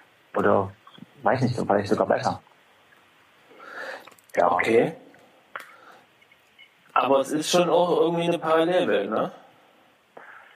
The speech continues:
Speaker 1: Ja, und, äh, du hast auch, also, du hast auch so politische Entwicklungen, die in dieser Zukunft passieren, die, die auch gut ein Spiegelbild von heute sein können. Zum Beispiel ist eine Präsidentin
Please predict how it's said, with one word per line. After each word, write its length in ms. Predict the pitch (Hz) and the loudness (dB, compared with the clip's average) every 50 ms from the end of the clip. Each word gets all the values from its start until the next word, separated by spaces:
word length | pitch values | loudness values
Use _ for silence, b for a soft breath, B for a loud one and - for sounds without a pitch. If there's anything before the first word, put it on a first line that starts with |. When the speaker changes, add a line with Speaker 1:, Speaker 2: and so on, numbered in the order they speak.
| B B _ _ _ _ _ _ _ _ _ _ _ _ _ _ _ _ - | B B _ _ _ _ _ _ _ _ _ _ _ _ _ _ _ _ -4
Speaker 1:
Ja, 720 | 104 95 92 87 98 107 131 156 165 175 185 - - - - | 0 0 2 2 2 2 2 0 0 0 -2 -4 -6 -6 -2
und, 640 | - 123 127 131 131 131 131 131 135 135 135 131 127 - - _ _ _ _ _ - | 2 4 4 6 4 4 2 0 0 -2 -4 -6 -8 -10 -14 _ _ _ _ _ -4
äh, 460 | - 117 117 117 117 117 113 113 113 113 | -2 0 2 4 6 6 6 4 2 0
du 160 | - 107 104 | -2 0 0
hast 260 | 123 120 131 127 - | 0 0 0 -2 0
auch, 280 | 143 139 123 - - - _ _ _ - | -2 -2 -2 -2 -10 -18 _ _ _ -2
also, 280 | - 110 117 117 - - _ _ - _ _ _ _ _ _ - - - | -2 0 0 -2 -6 -8 _ _ -20 _ _ _ _ _ _ -20 -16 -10
du 180 | 113 - 101 | -2 0 2
hast 220 | 107 131 135 - 156 | 2 2 2 2 0
auch 100 | 143 127 | 0 0
so 100 | 123 127 | -2 0
politische 400 | - 120 131 131 127 - 123 113 | 2 2 4 4 2 0 0 -2
Entwicklungen, 440 | 104 107 139 143 151 156 135 127 | 2 0 0 2 2 0 0 2
die 140 | 127 127 117 | 2 2 2
in 60 | 113 | 2
dieser 200 | 117 117 110 - | 0 -2 -2 0
Zukunft 320 | - 139 131 143 143 135 131 | -2 -2 -2 -2 -4 0 0
passieren, 420 | 127 123 123 135 131 127 123 123 | 0 2 2 2 4 4 4 4
die, 160 | 120 117 107 | 2 2 -2
die 300 | - - - 110 110 - | 0 0 2 2 4 4
auch 180 | - - - - | 2 0 -2 0
gut 240 | - - 147 147 131 | 0 2 2 2 2
ein 80 | 123 | -2
Spiegelbild 460 | 123 - 131 123 123 120 123 117 117 - | 0 2 2 4 4 4 2 2 0 -6
von 140 | 101 101 | -4 -2
heute 240 | 107 107 123 123 120 | 0 0 2 0 0
sein 240 | 117 104 98 98 95 | 0 0 -2 -2 -2
können. 260 | - 95 95 95 - - | -4 -4 -4 -4 -6 -6
Zum 100 | 98 95 | -4 -2
Beispiel 320 | 104 113 113 - - 107 | -2 -2 -2 -2 -4 -4
ist 100 | 110 110 | -4 -4
eine 100 | 110 104 | -8 -4
Präsidentin 760 | - 107 107 107 101 104 107 113 131 131 143 151 151 147 147 | -4 -4 -4 -4 0 0 0 0 2 0 0 0 0 -2 -6